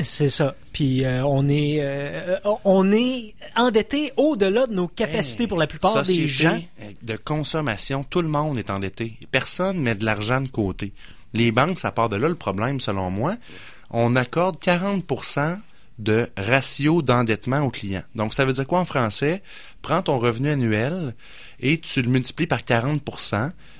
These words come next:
Speaker 2: et la banque te dit, tu peux t'endetter jusque-là. OK ? Fait que si je,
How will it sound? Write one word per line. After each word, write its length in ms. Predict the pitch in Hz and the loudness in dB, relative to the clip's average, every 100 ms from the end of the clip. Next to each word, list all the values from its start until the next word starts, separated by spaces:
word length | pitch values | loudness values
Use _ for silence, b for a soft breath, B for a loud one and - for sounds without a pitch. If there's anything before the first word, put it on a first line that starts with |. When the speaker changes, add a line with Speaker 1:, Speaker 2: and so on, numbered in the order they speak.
| b | b
Speaker 2:
et 100 | 147 | 2
la 140 | 123 | 4
banque 260 | 104 131 160 | 4 2 2
te 80 | 123 | -2
dit, 260 | 113 127 | -2 -4
tu 120 | 139 - | -2 -2
peux 160 | 160 | 0
t'endetter 420 | 165 143 127 175 | 2 2 2 0
jusque-là. 520 | 151 139 - 135 104 - - - | 0 0 0 0 0 -4 -12 -10
OK ? 160 | 98 98 | -6 -2
Fait 220 | 131 240 B B B 170 | -2 -2 B B B -2
que 180 | 170 | 2
si 200 | 160 147 | 4 4
je, 120 | 135 | 2